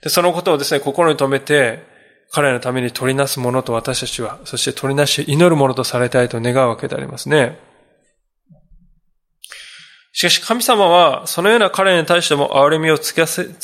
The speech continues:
きさせないお方だった。そのことも私たちは同時に見ておきたいと思うのです。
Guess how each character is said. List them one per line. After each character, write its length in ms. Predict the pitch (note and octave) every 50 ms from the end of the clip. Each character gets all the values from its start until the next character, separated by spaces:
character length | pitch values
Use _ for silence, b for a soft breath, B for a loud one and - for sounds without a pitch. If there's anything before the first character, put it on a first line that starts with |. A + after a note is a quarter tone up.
| - -
き 80 | E3+
さ 140 | D#3+ - D3+
せ 140 | D3 - F#3
な 100 | G3+ G#3+
い 60 | G3+ F3
お 100 | C#3 -
方 240 | - D3 - F3
だ 120 | E3 D#3 C#3
っ 100 | - -
た。 180 | - A#2+ G#2 - _ _ _ _ _ _ _ _ b b b b b b b b b b b _ -
そ 120 | C#3 - F3
の 100 | F3+ F3+
こ 100 | A3+ A3+
と 100 | - A#3
も 160 | F#3+ C#3+ B2
私 280 | A#2+ B2 - C#3 B2+ -
た 80 | C3
ち 120 | - - C3
は 280 | B2+ C#3 C3 A#2 A2+
同 200 | - C3 C#3 C3+
時 140 | C3 C3+ C3
に 80 | B2+ C3
見 120 | D3 D#3
て 260 | - C3 A#2 A2+ - -
お 80 | C#3 A2+
き 120 | - -
た 120 | - C3
い 60 | A#2+ -
と 100 | C3+ A#2+
思 180 | B2+ D3 D3
う 40 | C3
の 100 | A2+ G#2+
で 120 | A2+ C3+
す。 200 | - - - -